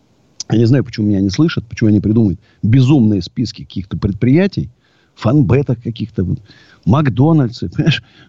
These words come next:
<laughs> Американская компания, мы у них в жесточайшем санкционном списке, нам в пил-, в эти палки в колеса вставляют, а мы, значит, это, м, поддерживаем Макдональдс, а он прибыль в Америку, к Трампу туда отправляет.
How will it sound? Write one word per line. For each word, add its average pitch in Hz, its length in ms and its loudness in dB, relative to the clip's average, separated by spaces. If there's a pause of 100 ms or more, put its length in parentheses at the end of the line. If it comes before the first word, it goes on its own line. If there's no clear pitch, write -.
(120)
<laughs> - 560 -8
Американская 202 720 2
компания, 175 600 -2 (400)
мы 190 180 4
у 196 60 2
них 180 200 0
в 160 160 -6
жесточайшем 165 720 0
санкционном 175 580 0
списке, - 640 -4 (280)
нам 175 340 2
в 131 260 -6
пил-, 202 260 4
в 160 40 2
эти 147 240 0
палки 190 420 -2
в 147 80 -4
колеса 208 440 0
вставляют, 156 560 -2 (440)
а 160 180 0
мы, 214 200 2
значит, 165 380 0
это, 143 160 0
м, 147 220 -2
поддерживаем 160 580 2
Макдональдс, 180 560 0 (140)
а 190 160 0
он 220 180 0
прибыль 190 340 -2
в 135 80 0
Америку, 101 600 -2
к - 80 -20
Трампу 120 360 -2
туда 92 240 -4
отправляет. 85 520 -4